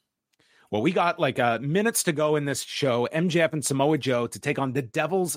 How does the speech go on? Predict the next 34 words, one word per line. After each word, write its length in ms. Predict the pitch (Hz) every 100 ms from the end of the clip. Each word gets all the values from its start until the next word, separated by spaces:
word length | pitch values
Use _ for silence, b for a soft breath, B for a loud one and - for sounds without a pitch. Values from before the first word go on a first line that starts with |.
| -
Masked 520 | 135 135 139 - - -
Men 380 | 127 113 90 - _ _
for 60 | 131
the 140 | 139 151
R 160 | 147
O 120 | 151
H 200 | 139 131
tag 260 | - 120 117
titles. 340 | 98 92 95
I 40 | 113
mean, 180 | 110 110
if 100 | -
this 200 | 131 117
image 300 | 104 87 -
doesn't 260 | 98 98
just, 360 | 92 92 - -
uh, 280 | 98 90 92 - _ -
change 180 | 135 110
your 60 | 113
plans 300 | 117 98 -
for 120 | 95
Wednesday 340 | 95 90 90
night 240 | 87 82 78
to 80 |
be 100 | 90
in 80 | 87
front 180 | 90 95
of 40 |
your 80 | 87
television. 540 | - 90 78 82 - - B B B _ _ _ _ _ _ _ _ -
Joe 240 | 220 240
doesn't 220 | 202 170
come 180 | 170 156
out. 240 | 147 147